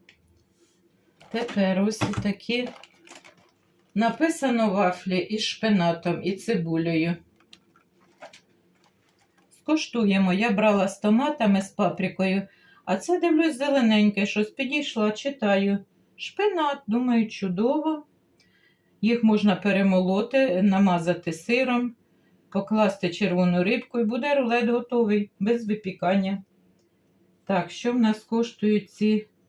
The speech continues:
вафлі? Коштують двадцять одну гривню дев'яносто копійок. Там видно чи не видно? Треба, мабуть, сюди. Отак.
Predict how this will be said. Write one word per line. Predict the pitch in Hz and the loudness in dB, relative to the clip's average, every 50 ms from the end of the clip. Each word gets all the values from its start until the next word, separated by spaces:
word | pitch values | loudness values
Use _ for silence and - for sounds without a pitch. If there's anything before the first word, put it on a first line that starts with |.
| _ - | _ -8
вафлі? | 175 180 208 202 190 190 - 180 175 165 | -4 -2 0 0 0 -2 -2 -6 -6 -6
Коштують | 170 - 233 262 262 - - 196 202 180 170 | -4 -2 -2 -2 -2 -2 -2 -2 -2 -2 0
двадцять | 180 226 214 220 - - - | -2 -2 -4 -4 -6 -6 -4
одну | 202 185 202 202 | 0 2 4 4
гривню | 208 220 262 269 254 220 | 4 2 2 2 2 2
дев'яносто | 185 196 180 180 190 202 208 - - 185 | 2 2 2 2 2 2 0 -2 -6 -16
копійок. | - - 185 175 - - 156 160 156 151 151 - - - _ _ _ _ _ - - - - _ _ - - - - _ _ - _ _ _ _ _ _ _ _ _ _ _ _ _ _ - _ - - - _ _ _ _ _ _ _ _ _ _ _ _ _ _ _ _ _ _ _ _ _ _ _ | -8 -6 -8 -6 -6 -6 -4 -4 -4 -6 -8 -12 -18 -20 _ _ _ _ _ -20 -20 -20 -20 _ _ -16 -16 -16 -16 _ _ -20 _ _ _ _ _ _ _ _ _ _ _ _ _ _ -20 _ -20 -20 -20 _ _ _ _ _ _ _ _ _ _ _ _ _ _ _ _ _ _ _ _ _ _ _
Там | _ - 185 180 165 | _ -4 -2 -2 -2
видно | - 214 220 220 - 214 214 202 | 0 -2 -4 -2 0 0 -2 -2
чи | - - - 202 | -2 -4 -2 -2
не | 190 190 185 | -2 -2 -2
видно? | 170 175 180 180 185 180 180 180 - | -4 -4 -6 -4 -4 -4 -4 -6 -8
Треба, | - 185 185 - 185 185 185 | -12 -12 -10 -8 -4 -2 -2
мабуть, | 185 185 185 185 - - | -2 -2 -4 -8 -10 -12
сюди. | - - 165 160 160 175 175 175 - - - - - - - - - _ - | -14 -12 -10 -8 -6 -6 -6 -6 -8 -14 -16 -16 -18 -20 -20 -20 -20 _ -12
Отак. | - - - 180 180 - - 190 180 175 - - - - | -12 -8 -6 -6 -6 -4 -4 -4 -4 -4 -4 -10 -18 -18